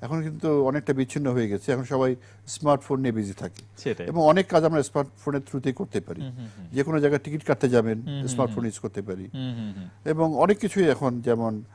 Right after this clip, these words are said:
Speaker 1: আমাদের একজন ছাত্রছাত্রীকে যখন অ্যাডমিশন টেস্ট দিতে আসতে হতো,
Speaker 2: হুম, হুম।
Speaker 1: অনেকবার ঢাকায় আসতে হতো।
Speaker 2: হুম, হুম।
Speaker 1: একবার ফর্ম নেওয়ার জন্য, একবার ফর্ম জমা দেওয়ার জন্য,
Speaker 2: হুম, হুম, হুম।
Speaker 1: হ্যাঁ, আবার পরীক্ষা দেওয়ার জন্য, পরীক্ষার রেজাল্ট কালেকশনের জন্য।
Speaker 2: সেটাই।
Speaker 1: এখন শুধুমাত্র একবার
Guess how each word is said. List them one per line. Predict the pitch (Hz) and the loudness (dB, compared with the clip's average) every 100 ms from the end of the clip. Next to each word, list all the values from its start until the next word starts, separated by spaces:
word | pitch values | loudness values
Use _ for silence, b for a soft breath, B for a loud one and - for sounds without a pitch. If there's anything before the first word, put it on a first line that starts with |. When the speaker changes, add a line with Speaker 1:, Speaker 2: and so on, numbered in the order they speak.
| B B - | B B -2
Speaker 1:
আমাদের | 135 139 147 | 0 4 4
একজন | 139 131 135 135 127 | 4 2 0 0 -2
ছাত্রছাত্রীকে | - 131 143 135 123 139 131 | -6 -4 -2 -2 -2 -2 0
যখন | 120 127 | 0 0
অ্যাডমিশন | 117 127 147 135 | 0 0 -4 0
টেস্ট | 131 120 | 0 0
দিতে | 117 127 - | 0 0 0
আসতে | 107 - | -4 -2
হতো, | 123 95 95 123 - | -2 -2 -8 -10 -10
Speaker 2:
হুম, | 131 | -8
হুম। | 123 127 | -4 0
Speaker 1:
অনেকবার | 170 185 175 | 2 4 2
ঢাকায় | 147 175 | 4 2
আসতে | 214 196 | 2 -2
হতো। | 180 95 | -8 -6
Speaker 2:
হুম, | 160 185 | -4 -4
হুম। | 160 107 | -2 -4
Speaker 1:
একবার | 127 135 | 0 0
ফর্ম | - 147 | 2 0
নেওয়ার | 147 135 120 | 4 4 4
জন্য, | 120 117 | 2 0
একবার | 113 110 | 0 0
ফর্ম | - 127 | 0 2
জমা | 117 117 | 4 2
দেওয়ার | 113 110 | 2 0
জন্য, | 101 104 98 | 0 -4 -6
Speaker 2:
হুম, | 98 - 139 123 | -10 -14 -10 -6
হুম, | 117 | -6
হুম। | 104 | -6
Speaker 1:
হ্যাঁ, | 101 147 | 0 4
আবার | 135 | 4
পরীক্ষা | - 147 - 139 | 4 0 2 4
দেওয়ার | 131 117 | 6 4
জন্য, | 113 117 | 2 0
পরীক্ষার | 123 120 120 | -2 0 0
রেজাল্ট | 113 123 | 2 2
কালেকশনের | 120 110 101 110 98 | 0 -2 -2 -6 -6
জন্য। | 98 90 - | -8 -10 -10
Speaker 2:
সেটাই। | - 110 85 | -8 -8 -4
Speaker 1:
এখন | 131 175 160 - - | -2 -2 -4 -12 -18
শুধুমাত্র | - 180 202 175 175 | -8 -2 0 0 -2
একবার | 156 127 127 120 | 2 2 4 2